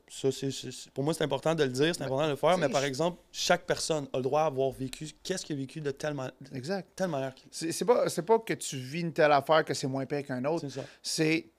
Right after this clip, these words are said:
Speaker 2: chaque personne a sa façon de vivre à travers ses affaires.
Speaker 1: Et voilà.
Speaker 2: Chaque
Speaker 1: Et voilà.
Speaker 2: perso-, euh, cha-, chaque personne
Speaker 1: Et voilà.
Speaker 2: vit son deuil de
Speaker 1: Et
Speaker 2: différentes
Speaker 1: voilà. Et
Speaker 2: manières.
Speaker 1: voilà.
Speaker 2: Chaque personne vit des lourds, lourdes choses qui sont arrivées,
Speaker 1: Yep.
Speaker 2: euh, dans sa vie. Chaque personne vit ses phases dark. Tu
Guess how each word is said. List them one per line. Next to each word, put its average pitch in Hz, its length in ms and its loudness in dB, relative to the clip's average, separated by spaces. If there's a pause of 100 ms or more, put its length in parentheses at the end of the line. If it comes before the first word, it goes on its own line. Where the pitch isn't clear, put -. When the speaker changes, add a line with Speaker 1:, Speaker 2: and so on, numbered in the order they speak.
(760)
Speaker 2:
chaque 220 220 4
personne 185 420 4
a 160 60 -2
sa 139 160 2
façon 139 380 0
de 139 100 0
vivre 139 400 0
à 127 60 0
travers 123 340 0
ses 120 100 -8
affaires. 120 220 -4
Speaker 1:
Et 151 80 2
voilà. 143 300 0
Speaker 2:
Chaque 214 180 4
Speaker 1:
Et 147 40 -8
voilà. 170 120 6
Speaker 2:
perso-, 196 340 4
euh, 151 120 2
cha-, 165 240 2
chaque 190 200 2
personne 196 380 0
Speaker 1:
Et 143 140 -2
voilà. 139 180 4
Speaker 2:
vit 165 180 -2 (160)
son 135 280 0
deuil 139 180 4
de 127 60 -2
Speaker 1:
Et 117 40 -8
Speaker 2:
différentes 135 260 2
Speaker 1:
voilà. 127 180 4
Et - 20 -4 (140)
Speaker 2:
manières. 123 140 0
Speaker 1:
voilà. 156 140 2
Speaker 2:
Chaque 196 140 0
personne 175 400 0
vit 135 320 -2
des 143 220 2
lourds, 139 440 2
lourdes 135 220 2
choses 147 240 0
qui - 80 -8
sont 135 160 -4
arrivées, 131 220 -2
Speaker 1:
Yep. 123 160 -2
Speaker 2:
euh, 131 100 0
dans 123 80 0
sa 120 160 -4
vie. 131 140 -4 (240)
Chaque 202 240 0
personne 185 500 2
vit 123 400 -2
ses 139 300 -2
phases 131 420 2
dark. 139 280 4
Tu - 20 -20